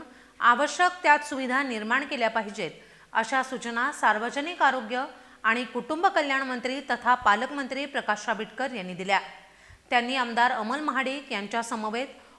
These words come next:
कोल्हापूर येथील चित्रनगरी कामकाजाचा आढावा घेतला. कोल्हापूर चित्रनगरीतील कामकाजाला वेग आला असून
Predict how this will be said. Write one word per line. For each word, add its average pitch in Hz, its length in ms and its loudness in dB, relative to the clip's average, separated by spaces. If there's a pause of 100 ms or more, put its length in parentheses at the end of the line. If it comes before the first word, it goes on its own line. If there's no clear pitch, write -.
(120)
कोल्हापूर 285 480 2
येथील 294 440 -4
चित्रनगरी 277 640 -4
कामकाजाचा 220 640 0
आढावा 185 340 2
घेतला. 185 340 0 (1300)
कोल्हापूर 269 540 2
चित्रनगरीतील 262 880 -4
कामकाजाला 233 680 0
वेग 202 220 -4
आला 208 180 0
असून 226 280 -6